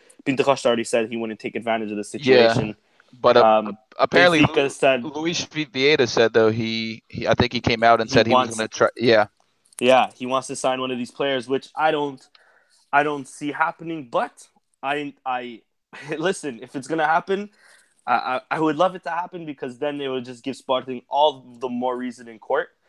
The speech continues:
Speaker 1: Because if they're really scarred, if they're really traumatized, they wouldn't move to a rival. <laughs> I, I think that's way more traumatizing,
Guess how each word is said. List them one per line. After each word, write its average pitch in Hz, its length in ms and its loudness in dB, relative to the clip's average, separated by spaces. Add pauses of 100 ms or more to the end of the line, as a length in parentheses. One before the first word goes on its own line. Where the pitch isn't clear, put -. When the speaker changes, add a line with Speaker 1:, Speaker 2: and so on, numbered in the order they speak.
(160)
Speaker 1:
Because 120 220 -8
if 113 100 -10
they're 117 140 0
really 127 260 2
scarred, 123 460 2
if 113 100 -8
they're 117 140 -6
really 120 300 -6 (120)
traumatized, 123 640 -4
they 120 100 -6
wouldn't 120 280 -6
move 123 260 -4
to 117 160 -8
a 110 40 -6
rival. 120 500 -8 (680)
<laughs> 120 80 -14
I, 139 440 0
I 131 100 -4
think 139 200 -2
that's 135 160 2
way 135 240 0
more 135 180 0
traumatizing, 131 920 -6